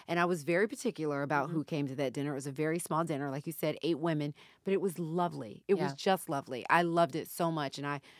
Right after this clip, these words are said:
Speaker 1: I spent the morning, you know, in bet-, running around. Today has been crazy. Can I just say?
Speaker 2: Has it?
Speaker 1: Ugh.
Speaker 2: We're still, I mean, you need to eat. You need an Impossible Burger now.
Speaker 1: I do. If
Speaker 2: Yeah.
Speaker 1: they, I wish they had one. I'm telling you,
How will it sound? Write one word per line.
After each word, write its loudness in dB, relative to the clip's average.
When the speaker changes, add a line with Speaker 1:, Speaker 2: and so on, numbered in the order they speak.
Speaker 1:
I 2
spent -2
the -4
morning, 0
you 2
know, 4
in -2
bet-, -4
running 4
around. 0
Today -4
has -4
been -8
crazy. -10
Can -2
I 0
just -4
say? 0
Speaker 2:
Has 4
it? -2
Speaker 1:
Ugh. 4
Speaker 2:
We're 10
still, 10
I 4
mean, 6
you 4
need 2
to 4
eat. 0
You 10
need 10
an 0
Impossible 4
Burger 4
now. -2
Speaker 1:
I 12
do. 12
If 12
Speaker 2:
Yeah. 6
Speaker 1:
they, 4
I 10
wish 2
they 2
had 4
one. -4
I'm 0
telling 2
you, 2